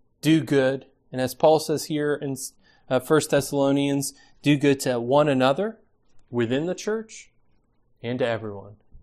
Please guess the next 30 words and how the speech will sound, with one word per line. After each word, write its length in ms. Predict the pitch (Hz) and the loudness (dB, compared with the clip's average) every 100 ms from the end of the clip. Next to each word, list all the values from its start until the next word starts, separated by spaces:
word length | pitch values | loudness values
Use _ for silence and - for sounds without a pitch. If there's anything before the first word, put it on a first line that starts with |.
| _ - _ 117 | _ -20 _ -12
Outside 360 | 110 - 110 | -8 -6 -6
of 60 | 110 | -8
the 80 | 113 | -14
church. 500 | - 117 _ - _ _ _ _ _ _ _ _ _ _ _ | -16 -16 _ -20 _ _ _ _ _ _ _ _ _ _ _
So 140 | 180 | 2
as 80 | 170 | 4
Paul 240 | - 214 | 8 8
presses 420 | 220 214 196 185 | 10 6 6 4
into 220 | 170 175 165 | 2 4 4
the 80 | |
relational 520 | 143 143 156 170 175 143 | 6 8 6 4 2 0
realities 540 | 135 135 147 151 143 | 2 6 6 4 0
of 80 | 131 | -2
the 80 | 131 | -2
church 280 | - 143 | 0 -4
fellowship, 600 | - 143 143 139 117 104 _ - - | 0 2 2 0 -8 -8 _ -20 -4
he 240 | 190 196 - | 0 0 6
urges 540 | 175 214 240 185 170 | 10 12 10 10 6
that 220 | 160 156 147 | 8 8 8
we 340 | 202 233 233 | 4 6 4
who 160 | 202 190 | 4 6
are 160 | 175 | 6
within 400 | 165 165 165 220 | 4 2 4 4
the 80 | 233 | 2
church 380 | 226 175 160 - | 2 2 2 2
consider 400 | 165 - 196 180 | 0 4 4 6
one 180 | 147 151 | 6 6
another. 380 | 165 160 127 - - | 6 6 4 0 -6
He 200 | - 185 | -2 2
urges 600 | 170 214 240 196 156 143 | 10 12 12 10 6 6